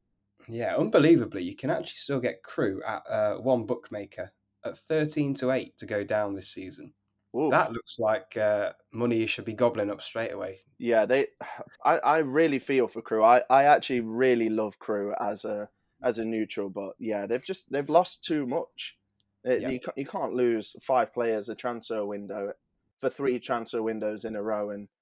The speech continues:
Speaker 2: and expect to be good. Uh, they're gonna struggle.
Speaker 1: Yeah, completely agree. Uh, nice little price I think I've found in the M K Dons against Cambridge game,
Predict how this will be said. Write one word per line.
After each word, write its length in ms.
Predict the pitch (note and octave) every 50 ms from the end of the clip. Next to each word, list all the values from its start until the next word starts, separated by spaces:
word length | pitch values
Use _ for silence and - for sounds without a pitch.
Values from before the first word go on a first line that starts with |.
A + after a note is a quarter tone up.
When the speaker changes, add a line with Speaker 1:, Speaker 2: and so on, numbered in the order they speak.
| _ _ _ _ _ _ _
Speaker 2:
and 120 | A#2 A2+ A2+
expect 400 | - - - - A2+ - - -
to 60 | G#2
be 120 | G2+ G2
good. 260 | G2 A2 A2 G2+ F#2+ - _ _ _ _
Uh, 260 | - G#2+ G2+ G2+ G2 F#2+ - - A2 A2
they're 140 | A#2+ A#2+
gonna 200 | G#2 A2+ A2 G#2+
struggle. 440 | G2 - - A2 A2 F#2+ G2 F#2+ - _ _ _ _ _ _ _ _ _ _ _ _ _ -
Speaker 1:
Yeah, 180 | A2 G#2 F#2+ F#2 - -
completely 420 | - G2 - A2+ A2 G2+ G#2 G#2
agree. 320 | G2 F#2 - A2 G#2+ G2+ - - - - _ _ _ _ _ -
Uh, 200 | A#2 A#2 A#2+ A2+
nice 340 | C3+ D3+ E3 E3 D#3+ D#3 -
little 140 | D#3+ B2+ B2
price 400 | - - D3+ D3 C#3 C3 - C#3+
I 60 | C3
think 280 | - - C3+ C3 B2 -
I've 140 | B2+ A#2+
found 380 | - - C3+ B2+ B2+ B2+ B2 A#2+
in 240 | - - B2 B2 A#2+
the 280 | B2 A#2+ A#2+ A2+ -
M 160 | B2 B2+ B2+ B2
K 220 | - B2 A#2+ A#2+
Dons 340 | A#2+ - A#2+ B2 A#2+ A#2 A#2
against 320 | G#2+ A2+ A2 G#2 - - -
Cambridge 460 | - B2+ B2+ B2+ A#2+ A#2+ A2+ - -
game, 280 | - A2 A2 A2+ A2+